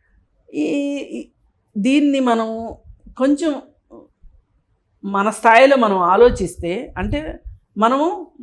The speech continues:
అవుట్సైడర్స్వే కానీ అతను, అతని మానసిక స్థితిలోకి మనం కొంచెం ప్రయాణం చేసి ఆలోచిస్తే మనకు తట్టేది ఏంటి అంటే,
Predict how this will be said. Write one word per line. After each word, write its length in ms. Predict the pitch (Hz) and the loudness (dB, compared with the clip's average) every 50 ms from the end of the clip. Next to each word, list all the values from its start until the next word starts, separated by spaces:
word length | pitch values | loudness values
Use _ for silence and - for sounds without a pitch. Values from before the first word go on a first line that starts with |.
| 214 208 - _ _ _ _ _ _ _ _ _ - | -16 -16 -16 _ _ _ _ _ _ _ _ _ 0
అవుట్సైడర్స్వే 840 | 180 214 277 247 - - 277 269 262 233 233 - - 247 226 226 220 | 2 2 2 0 2 4 4 4 4 0 -2 -6 -4 -2 -2 0 0
కానీ 360 | 214 214 220 240 302 381 - - - _ _ _ _ _ _ _ _ _ _ _ _ _ _ _ _ _ _ _ _ _ _ _ _ _ _ _ _ - | 0 0 0 0 -2 -4 -4 -8 -16 _ _ _ _ _ _ _ _ _ _ _ _ _ _ _ _ _ _ _ _ _ _ _ _ _ _ _ _ 0
అతను, 420 | 214 226 226 233 330 349 349 330 - - - | 2 2 4 6 4 4 4 0 -2 -2 -4
అతని 240 | 196 202 254 262 269 | 0 2 2 2 4
మానసిక 500 | 254 247 254 285 330 339 349 370 277 302 | 4 4 4 4 2 2 0 -2 -4 -4
స్థితిలోకి 640 | - - - 262 208 262 247 247 233 226 240 247 | -6 -4 -4 -4 -2 2 4 4 4 4 2 -2
మనం 400 | - 190 202 208 214 208 208 - - - _ _ _ - - | -6 -4 -4 -4 -2 -4 -4 -6 -8 -12 _ _ _ -6 -2
కొంచెం 320 | 220 202 208 - 220 202 | 0 0 2 0 0 -2
ప్రయాణం 560 | 185 - 220 196 190 208 233 247 247 254 247 208 - | 2 2 4 4 6 6 4 4 2 0 -2 0 2
చేసి 420 | 226 226 220 - 294 330 359 - - _ _ _ _ _ | 2 2 2 0 -4 -6 -6 -8 -16 _ _ _ _ _
ఆలోచిస్తే 600 | 196 202 233 277 294 302 294 262 240 - - 294 294 | 4 6 8 8 6 6 4 -2 -8 -6 -6 -6 -6
మనకు 260 | 262 233 202 185 180 | -4 -4 -6 -6 -6
తట్టేది 520 | - 202 175 175 - 269 285 294 240 220 | -4 -4 -4 -4 -2 -2 -2 0 2 0
ఏంటి 320 | 185 175 165 - 180 170 156 | 0 0 -4 -6 -6 -6 -6
అంటే, 420 | 143 135 143 160 - - - 277 | -8 -8 -10 -12 -14 -14 -16 -20